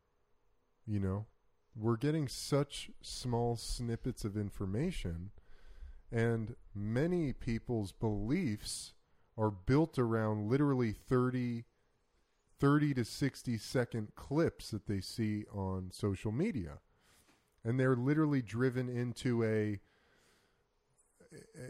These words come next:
a, a mouth-watering frenzy that they would fight and kill for over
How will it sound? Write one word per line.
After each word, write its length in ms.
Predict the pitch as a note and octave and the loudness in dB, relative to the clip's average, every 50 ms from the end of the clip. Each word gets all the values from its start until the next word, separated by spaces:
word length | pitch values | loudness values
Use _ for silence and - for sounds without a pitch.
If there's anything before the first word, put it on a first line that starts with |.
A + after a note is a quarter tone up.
| - - - | -12 -10 -6
a, 100 | A#2+ B2 | -4 -2
a 40 | A#2 | -2
mouth-watering 1200 | A2+ A2+ A2+ A#2 A#2 A#2 A#2+ B2 A#2+ - - - G#2+ G#2 G#2+ G#2+ A2 A2+ A2+ A2+ A2 A2 G#2+ G#2 G2 | 0 0 0 2 2 4 4 2 0 -2 -4 -8 -4 0 2 2 4 4 2 2 2 0 -2 -2 -6
frenzy 800 | - - - - - B2 C3 D#3 E3+ E3 C#3 - A2+ G#2+ G#2 G2+ | -8 -12 -8 -2 2 2 2 4 2 0 -2 -2 0 0 0 2
that 220 | G#2 G#2 - - | 0 -2 -2 0
they 160 | A#2 A2 A2 | 0 2 2
would 180 | A2 G#2+ G2+ - | 2 0 -2 -4
fight 420 | - - - A#2+ A#2+ A#2+ B2+ - | -4 -2 0 2 2 2 0 -4
and 220 | A2+ A2 G2+ G2 - | -6 -6 -8 -6 -4
kill 400 | - - - C#3 C#3+ D#3+ D#3+ C#3+ | -2 2 4 4 4 4 2 0
for 540 | - - - A2 F#2 F2+ F#2 F#2 G2 G2+ - | -2 -4 -4 -2 0 0 0 -2 -2 -4 -2
over 600 | - A#2 A#2 A#2+ A2+ A2 A2+ G#2+ G#2+ G#2+ A2 - | 0 2 2 2 2 0 -2 -2 -2 -2 -4 -8